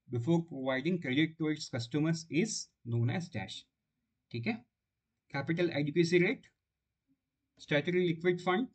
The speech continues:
uh, liquid ratio, cash reserve ratio, reverse repo rate and repo rate। तो इसमें से कौन सा है? So the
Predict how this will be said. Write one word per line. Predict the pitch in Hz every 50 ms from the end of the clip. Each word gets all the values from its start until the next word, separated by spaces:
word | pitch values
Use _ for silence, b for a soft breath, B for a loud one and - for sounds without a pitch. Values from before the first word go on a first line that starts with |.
| _ _
uh, | 123 120
liquid | 127 - - - 160 160 160
ratio, | 160 160 160 - - 196 226 233 - _ _ _ _ _ _ _ -
cash | 160 160 165 165 170
reserve | 175 165 175 175 165
ratio, | 160 160 160 160 180 202 233 190
reverse | 147 139 147 160 160 160
repo | 156 151 156 - 156 156
rate | 170 - - _ _ _ _ _ _ _ _ _ _ _ _ -
and | 135 160 170 156 123
repo | 117 117 107 101
rate। | - - - _ _ _ _
तो | 147
इसमें | 143 - 151 160
से | - - -
कौन | - - 110 120 123 127
सा | 120 120 110
है? | 104 98 - _ _ _ _ _ _ _ _ _ _ _ _ _ _ _ _ _ -
So | 143
the | 139 -